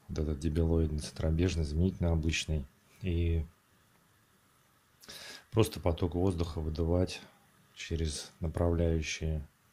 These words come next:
Например, если нужно в бок, то просто здесь ставишь такую гофру, она отводит в бок или туда-назад, куда хочешь. Ну, назад всё занято. В общем, видно, что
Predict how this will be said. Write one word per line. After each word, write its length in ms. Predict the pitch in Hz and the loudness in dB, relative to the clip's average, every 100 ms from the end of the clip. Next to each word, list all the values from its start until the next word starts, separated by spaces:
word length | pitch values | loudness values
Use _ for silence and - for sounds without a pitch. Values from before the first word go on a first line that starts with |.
| _ _ _ _ _ _ | _ _ _ _ _ _
Например, 280 | 78 80 82 | -4 0 0
если 180 | 80 82 | 0 4
нужно 300 | 101 107 82 | 4 4 0
в 100 | 76 | 0
бок, 300 | 78 78 - | -2 -4 -8
то 120 | - | -14
просто 340 | - 82 - 78 | -6 -6 -4 -4
здесь 280 | 78 87 | 0 -2
ставишь 480 | - 90 95 82 - - - - _ _ _ _ _ _ _ _ | -2 -2 0 0 -4 -16 -20 -20 _ _ _ _ _ _ _ _
такую 340 | 82 - 82 | -8 -4 -4
гофру, 580 | 76 85 85 - 85 73 - _ | 0 0 0 -2 -4 -4 -10 _
она 320 | 80 78 82 | -6 -2 -2
отводит 420 | 80 - 85 82 69 | -2 -2 -2 -2 -6
в 100 | 78 | -2
бок 280 | 85 82 - | -2 -2 -8
или 200 | 78 71 | -8 -8
туда-назад, 800 | - 80 78 76 76 80 85 80 | -8 -2 0 2 0 -2 -4 -4
куда 260 | - 71 | -8 -8
хочешь. 380 | 71 - - - | -6 -6 -8 -4
Ну, 100 | 98 | -2
назад 340 | 104 87 82 82 | 0 2 2 0
всё 140 | 90 | -4
занято. 500 | 78 78 73 69 - - _ _ _ - - - - - - - - - _ _ _ | -2 -2 -4 -8 -16 -20 _ _ _ -20 -20 -20 -20 -20 -20 -20 -20 -20 _ _ _
В 60 | 95 | -4
общем, 220 | - 104 | 2 4
видно, 240 | 135 92 | 6 4
что 580 | 82 - 87 87 85 | 2 2 4 6 4